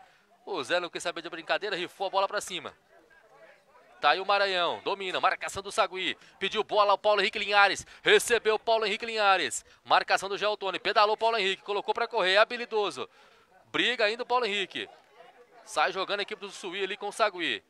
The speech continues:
Sagui pra Jezão. Jezão segura, prende. Olha e procura a melhor opção. Achou bem o Dudu.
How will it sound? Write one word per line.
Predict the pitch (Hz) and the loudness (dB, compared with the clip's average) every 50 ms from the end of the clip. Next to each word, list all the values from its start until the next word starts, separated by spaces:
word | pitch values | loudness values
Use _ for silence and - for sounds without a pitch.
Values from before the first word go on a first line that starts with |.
| _ _ | _ _
Sagui | - - 196 175 160 165 | -8 -2 -2 -2 -2 -2
pra | - 208 196 | -2 -4 -2
Jezão. | 180 202 202 156 160 180 175 156 131 104 - _ - - - - _ _ _ _ _ - _ _ _ _ _ _ _ _ _ _ _ _ _ _ _ _ 622 605 _ 698 - - - 640 679 762 - _ _ - _ _ _ 440 415 _ 403 427 381 _ _ 170 170 _ _ 175 175 _ _ _ 480 466 349 _ _ _ _ _ _ _ _ _ _ _ _ _ _ _ | -2 -2 -4 -2 -2 -2 -2 -2 -2 -6 -10 _ -20 -20 -20 -20 _ _ _ _ _ -20 _ _ _ _ _ _ _ _ _ _ _ _ _ _ _ _ _ _ _ _ -20 -20 -20 -20 -20 -20 -20 _ _ -20 _ _ _ _ _ _ _ _ _ _ _ _ _ _ _ _ _ _ _ _ _ _ _ _ _ _ _ _ _ _ _ _ _ _ _ _ _ _
Jezão | - 147 151 139 147 160 143 | -10 -8 -6 -6 -6 -8 -10
segura, | - 151 - 156 175 170 143 117 | -12 -14 -14 -12 -8 -6 -6 -6
prende. | - - 165 196 190 180 131 117 104 90 - - _ _ _ _ _ _ _ _ _ - _ _ _ _ - _ _ _ _ _ _ _ 349 359 _ 294 269 - _ _ - - - _ _ 214 - - _ _ - - _ _ - - _ | -6 -6 -8 -8 -8 -10 -10 -10 -10 -10 -12 -18 _ _ _ _ _ _ _ _ _ -20 _ _ _ _ -20 _ _ _ _ _ _ _ -20 -20 _ _ -20 -20 _ _ -20 -20 -20 _ _ -20 -20 -20 _ _ -20 -20 _ _ -20 -20 _
Olha | - 120 147 170 185 196 | -6 -4 -2 -2 -2 -4
e | |
procura | - - 190 143 - - 190 208 208 | -8 -10 -12 -12 -12 -12 -8 -6 -6
a | 190 | -6
melhor | 190 190 202 | -4 -4 -6
opção. | 208 - - - 160 143 131 | -6 -8 -6 -4 -4 -2 0
Achou | 127 120 - - - 107 | 0 -2 -2 -4 -10 -12
bem | - 175 196 | -10 -10 -12
o | 208 - | -12 -12
Dudu. | 151 - - 160 156 - | -14 -12 -10 -10 -10 -10